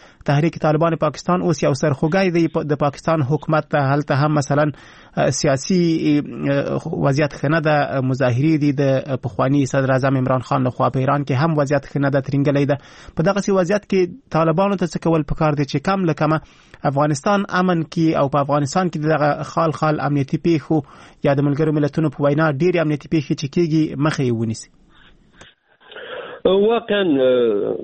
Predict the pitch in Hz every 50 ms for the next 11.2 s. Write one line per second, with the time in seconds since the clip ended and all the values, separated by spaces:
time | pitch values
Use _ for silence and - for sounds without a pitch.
0 | - - - 131 117 135 135 143 147 147 147 143 139 135 127 117 - - - 107
1 | 113 117 117 113 110 104 98 92 - 104 101 - 117 120 123 127 160 156 - -
2 | 480 453 - - - - - - 117 117 135 139 135 - 131 131 127 113 139 151
3 | 151 143 - - - - - _ - 127 113 165 175 170 135 127 - - _ _
4 | _ _ _ _ _ _ _ - - - - 190 190 185 180 165 139 131 131 127
5 | 123 117 104 - 101 120 117 120 139 147 147 135 - - 123 117 - - - -
6 | 117 135 139 135 127 120 110 110 - - 139 147 147 - - 139 139 135 131 -
7 | - - - - - - - - - - _ - 147 170 175 170 151 135 147 143
8 | 143 156 165 160 165 - 156 151 - - 143 135 127 110 - 127 120 131 151 -
9 | - 135 135 123 104 110 - - 147 143 135 - - 139 147 147 143 131 127 135
10 | 123 - 135 131 123 110 - - 104 107 104 104 117 135 143 139 127 - 123 117
11 | 110 107 104 98